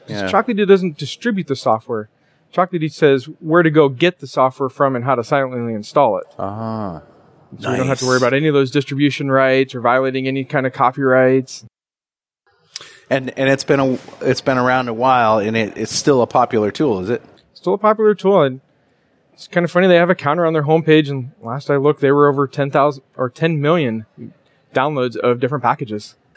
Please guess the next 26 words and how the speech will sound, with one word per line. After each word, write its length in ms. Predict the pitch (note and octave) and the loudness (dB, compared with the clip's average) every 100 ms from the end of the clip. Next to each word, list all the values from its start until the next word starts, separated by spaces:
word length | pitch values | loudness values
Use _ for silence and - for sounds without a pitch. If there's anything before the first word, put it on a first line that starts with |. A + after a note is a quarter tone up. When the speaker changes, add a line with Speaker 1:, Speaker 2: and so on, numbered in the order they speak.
| - - | -8 -2
Speaker 2:
All 60 | |
right, 180 | C3+ G2+ | 0 0
so 180 | D#3+ D3 | 2 4
I've 160 | F3+ F#3 | 4 4
suffered 400 | G3+ F3 F3 C#3+ | 2 2 0 2
with 460 | C3+ B2+ A#2+ - | 2 2 -2 -2
installing, 920 | C#3 B2+ - C3+ B2+ B2+ B2 A#2 A#2 - - | -2 0 -2 2 4 4 0 -2 -6 -10 -12
uh, 440 | - G#2+ G#2 G#2 G2+ | -2 2 4 2 0
W 240 | A#2+ A#2 A#2 | -2 -2 -6
P 240 | - A#2+ | -2 2
F 200 | A#2+ - | 2 2
applications 920 | A2 - G#2 A2+ G#2 - G#2 G2 - - - - _ - | 0 0 -6 -4 -4 -6 -8 -10 -14 -18 -20 -20 _ -6
using, 680 | A#2 A#2+ B2 G#2+ G#2 G#2 G2 _ _ _ _ _ - | -2 -2 -2 -4 -4 -10 -14 _ _ _ _ _ -8
um, 600 | F#2+ F#2+ F#2 F2+ F2+ F2 | -4 -2 -2 -6 -10 -14
ClickOnce 760 | - C#3+ - F2+ D2+ - - - _ _ - | -8 -8 -6 -12 -12 -12 -14 -14 _ _ -10
because, 800 | A#2 - C#3 B2+ A#2+ - - - - _ - | -10 -4 0 0 0 -4 -10 -12 -18 _ -12
uh, 500 | A2 G#2 G2+ G2 G2 - - - - | -2 2 2 2 -2 -8 -20 -20 -14
in 260 | A2+ A2 G#2 | -10 -8 -2
this 220 | C3 - | -2 -2
case, 340 | - A2 G2 | -2 -2 -2
Norton 300 | A2+ A2+ G#2+ | -6 -6 -6
Antivirus 640 | A2 G#2 G2 F#2+ F#2 F#2 - | -6 -6 -4 -4 -4 -6 -10
considers 560 | G2 - G2+ F#2+ E2+ | -14 -10 -8 -6 -8
it 80 | F2+ | -10
a 60 | F2 | -10
threat. 640 | _ - F#2+ E2 - - | _ -14 -10 -8 -10 -16